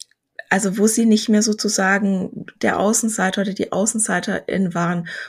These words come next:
Und da denke ich mir, ja, wir müssen als Gesellschaft daran arbeiten, dass das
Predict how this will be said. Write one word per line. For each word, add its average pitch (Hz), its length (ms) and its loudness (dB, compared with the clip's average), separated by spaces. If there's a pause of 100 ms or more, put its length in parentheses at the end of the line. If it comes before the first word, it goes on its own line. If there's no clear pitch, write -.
(140)
Und 185 280 -2 (260)
da 190 160 2
denke 208 260 2
ich 208 140 -4
mir, 202 300 2 (240)
ja, 202 260 0
wir 208 80 2
müssen 208 300 0
als - 180 -4
Gesellschaft 190 540 -4
daran 185 220 -4
arbeiten, 190 520 -4
dass - 240 -6
das - 460 -2